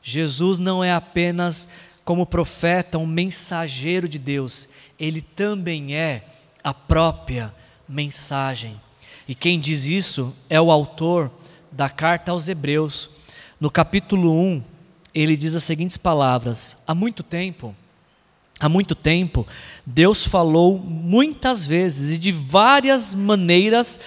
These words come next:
aos nossos antepassados por meio dos profetas. Mas nesses últimos dias, falou-nos por meio do Filho."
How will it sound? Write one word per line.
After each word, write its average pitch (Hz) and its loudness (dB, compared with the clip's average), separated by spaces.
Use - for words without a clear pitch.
aos 180 6
nossos 190 2
antepassados 196 2
por 190 0
meio 185 0
dos 196 -6
profetas. 160 -6
Mas 202 4
nesses 214 0
últimos 262 2
dias, 165 0
falou-nos 233 2
por 233 0
meio 240 0
do 202 0
Filho." 147 -4